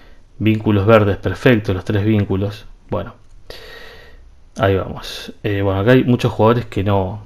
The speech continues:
que no van. Fíjate, tengo americanos, austríacos,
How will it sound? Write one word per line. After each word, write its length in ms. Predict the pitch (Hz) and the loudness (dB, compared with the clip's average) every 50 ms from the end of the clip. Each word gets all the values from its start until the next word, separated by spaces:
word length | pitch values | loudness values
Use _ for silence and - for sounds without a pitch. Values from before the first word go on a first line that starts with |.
| - - | -18 -8
que 100 | - 107 | -4 -2
no 160 | 101 107 107 110 | 2 4 4 4
van. 360 | 120 120 110 104 107 120 113 - - - | 4 4 4 2 0 -2 -6 -10 -18 -12
Fíjate, 320 | - - 104 104 101 98 | -4 -2 0 0 0 0
tengo 200 | 92 107 104 104 | 0 0 0 2
americanos, 720 | 101 98 98 95 95 90 - 123 113 107 101 98 90 - 107 | 2 0 0 0 0 4 6 6 6 6 6 2 -2 -2 -4
austríacos, 960 | 95 87 - - 117 120 120 117 113 110 104 101 110 110 107 107 107 - | -4 -4 -4 -2 0 2 4 6 6 4 4 2 2 2 0 0 -2 -6